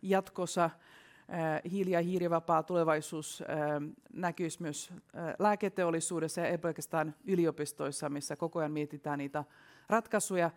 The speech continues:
miten päästään eroon niistä, ää, vaihtelevista eristä ja niistä vaihtelevista tuloksista, ja miten me päästäis siihen, että, että, tota, ää, voitais tehdä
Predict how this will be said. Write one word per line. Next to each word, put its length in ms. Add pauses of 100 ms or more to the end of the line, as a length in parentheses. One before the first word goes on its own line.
(260)
miten 380
päästään 520
eroon 520 (260)
niistä, 400
ää, 140 (680)
vaihtelevista 800 (180)
eristä 440
ja 200
niistä 440 (100)
vaihtelevista 540
tuloksista, 640 (600)
ja 240
miten 340
me 80
päästäis 500
siihen, 300
että, 300 (220)
että, 260
tota, 360 (260)
ää, 440 (260)
voitais 480 (400)
tehdä 380